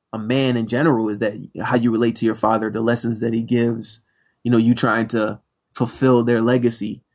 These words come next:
you know, that, that it just extends down to, like, Apollo Creed was that black man who defied the stereotypes of his day. And, you know, he was ahead of the curve and running his own business and managing himself and being outspoken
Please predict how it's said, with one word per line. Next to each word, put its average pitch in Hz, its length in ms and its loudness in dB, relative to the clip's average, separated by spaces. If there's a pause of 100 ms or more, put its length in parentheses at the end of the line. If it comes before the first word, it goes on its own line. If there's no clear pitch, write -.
(160)
you 233 80 2
know, 190 160 2
that, 113 240 -6
that 123 140 -4
it 120 120 -10
just - 200 -6
extends 131 420 -2
down 151 260 2
to, 123 80 0
like, 120 300 -2
Apollo 123 420 -2
Creed 139 360 2
was 117 340 0
that 113 200 0
black 117 280 -4
man 123 480 -2 (380)
who 135 100 2
defied 127 640 2
the 113 40 -10
stereotypes 123 720 0
of 117 100 -4
his 127 240 2
day. 113 320 -2
And, 110 280 -6 (460)
you 127 80 2
know, 113 120 4
he 117 140 4
was 113 200 4
ahead 120 180 2
of 113 120 0
the 110 80 -2
curve 117 360 2
and 110 220 -6 (240)
running 127 260 2
his 123 100 2
own 120 180 0
business 113 640 -2 (320)
and 113 260 -4
managing 127 460 0
himself 120 680 -2 (400)
and 117 460 -6 (260)
being 139 320 2
outspoken 123 880 0